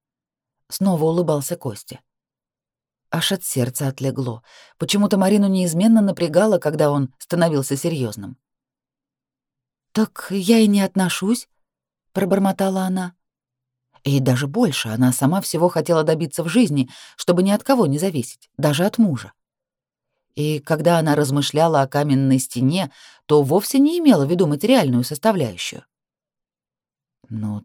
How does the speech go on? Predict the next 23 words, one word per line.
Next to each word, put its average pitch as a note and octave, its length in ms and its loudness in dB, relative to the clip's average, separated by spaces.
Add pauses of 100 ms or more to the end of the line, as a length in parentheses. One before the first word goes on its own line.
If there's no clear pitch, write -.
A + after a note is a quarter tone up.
тогда A#2 300 -2
ты A2+ 100 -6
не G#2+ 100 -4
будешь D3 320 -2
против, E3 400 0 (300)
чтобы C3+ 300 -2
в B2 40 -2
воскресенье C3+ 540 0
вечером B2+ 380 0
я B2 140 0
перебрался C#3 540 0
к - 60 -20
тебе?" A#2+ 320 -6 (1200)
Улыбка D3+ 460 -2
Кости A#3 300 0
стала G#3+ 260 0
еще G#3+ 420 0
шире. A#2+ 420 -10 (1500)
"Наверное, G#3+ 680 4
нет". C4 500 4 (1160)
"Ну A2 220 0
и B3 100 8
отлично", B2+ 680 -4